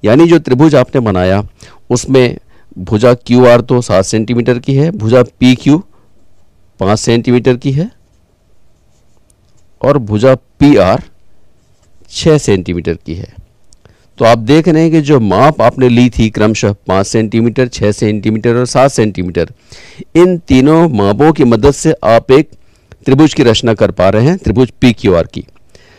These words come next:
तो ये संभव हुआ कि इन लंबाइयों के साथ यदि हम त्रिभुज की रचना करें तो वो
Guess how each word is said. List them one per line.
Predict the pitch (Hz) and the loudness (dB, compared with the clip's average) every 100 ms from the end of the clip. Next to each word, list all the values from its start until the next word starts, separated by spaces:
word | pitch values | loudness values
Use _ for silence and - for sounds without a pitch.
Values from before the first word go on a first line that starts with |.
| _ - | _ -2
तो | |
ये | 120 151 | 2 2
संभव | 123 113 151 | 2 2 2
हुआ | 151 135 | 4 2
कि | 190 - - _ _ 139 - _ _ _ | 0 -6 -20 _ _ -4 -4 _ _ _
इन | 180 190 147 | 2 4 4
लंबाइयों | 123 110 110 117 | 4 2 2 0
के | 110 113 | 0 -4
साथ | - 113 127 - _ _ - | 0 0 0 -4 _ _ -4
यदि | 110 | 0
हम | 127 | 0
त्रिभुज | 107 107 139 - | 0 0 0 0
की | 113 | 0
रचना | 101 - 110 | 0 -2 -4
करें | 98 123 226 _ _ _ - | -2 -4 -6 _ _ _ -4
तो | |
वो | 120 139 | 0 0